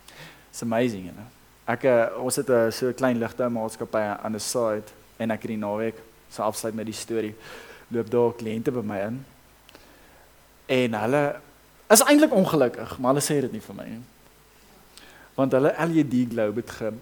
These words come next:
het geblaas. En L E D globes is nogal duur, want produksiegewys is as ek 'n normale gloeilamp hou hy 'n jaar, maar as ek 'n L E D aan jou verkoop, hou hy waarskynlik tien jaar.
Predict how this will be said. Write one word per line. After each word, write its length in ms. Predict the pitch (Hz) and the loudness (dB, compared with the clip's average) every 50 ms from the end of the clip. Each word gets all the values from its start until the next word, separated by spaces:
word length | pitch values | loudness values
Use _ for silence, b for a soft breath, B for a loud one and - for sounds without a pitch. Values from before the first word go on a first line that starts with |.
| - - - | -16 -10 -8
het 180 | - 113 - - | -8 -8 -6 -6
geblaas. 600 | 123 110 104 101 92 - 58 - - - - - - | -6 -6 -4 -4 -6 -6 -8 -10 -12 -12 -14 -10 -8
En 120 | 139 147 | -8 -8
L 140 | 202 180 190 | -6 -4 -4
E 80 | 208 190 | -4 -2
D 200 | 147 135 135 127 | -2 -2 -2 0
globes 260 | 135 127 127 113 - | 2 0 0 0 -2
is 120 | 127 117 - | -8 -6 -6
nogal 280 | 127 117 120 123 110 | -6 -4 -4 -4 -4
duur, 320 | 104 101 101 110 120 127 117 | -4 -6 -4 -4 -4 -4 -4
want 300 | 120 113 113 113 - - - _ _ _ - B B B B B B B B _ | -6 -6 -6 -8 -10 -18 -20 _ _ _ -20 B B B B B B B B _
produksiegewys 840 | - - 135 127 120 117 - - 151 - 156 123 117 113 117 117 - | -10 -4 -2 0 0 0 -2 -4 -4 -4 -2 0 2 2 2 0 -2
is 100 | 131 120 | -4 -4
as 140 | 120 113 113 | -4 -4 -6
ek 120 | 123 - | -4 -4
'n 80 | 131 123 | -2 -2
normale 600 | 120 117 110 110 104 101 101 110 131 175 208 196 147 | -2 -2 -4 -4 -6 -4 2 4 4 4 4 2 0
gloeilamp 560 | - - - 127 123 117 113 113 117 123 120 - - - - | -4 -6 -4 -2 -2 -2 -2 -4 -4 -6 -8 -12 -16 -12 -10
hou 160 | 110 104 113 | -6 -2 0
hy 160 | 113 113 113 | 0 0 0
'n 60 | 107 | 0
jaar, 260 | 104 117 120 110 107 | 2 4 4 4 4
maar 80 | 107 110 | 2 -2
as 100 | 113 - | -4 -6
ek 160 | 131 - 127 | -6 -4 -2
'n 80 | 127 131 | 0 0
L 40 | 135 | 0
E 60 | 123 | 0
D 160 | 107 117 127 | 0 2 2
aan 80 | 147 147 | 2 2
jou 100 | 135 - | 0 -2
verkoop, 240 | 135 127 - 120 | -4 -6 -4 -4
hou 140 | 110 117 113 | -2 0 0
hy 60 | 123 | 0
waarskynlik 380 | 127 131 127 - 147 147 143 - | -2 -4 -6 -8 -10 -10 -10 -8
tien 180 | - 165 147 117 | -6 -6 -6 -6
jaar. 240 | 98 - - - | -8 -10 -14 -18